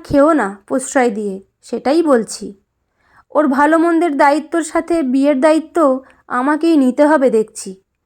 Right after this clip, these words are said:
নইলে কার প্রশ্রয়ে এই রকম যে কাউকে ঘরে তুলতে সাহস করে।"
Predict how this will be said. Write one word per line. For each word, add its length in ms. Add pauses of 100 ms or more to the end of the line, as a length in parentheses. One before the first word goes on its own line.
(300)
নইলে 260
কার 340
প্রশ্রয়ে 600 (260)
এই 220
রকম 340
যে 160
কাউকে 380
ঘরে 320
তুলতে 300
সাহস 400
করে।" 380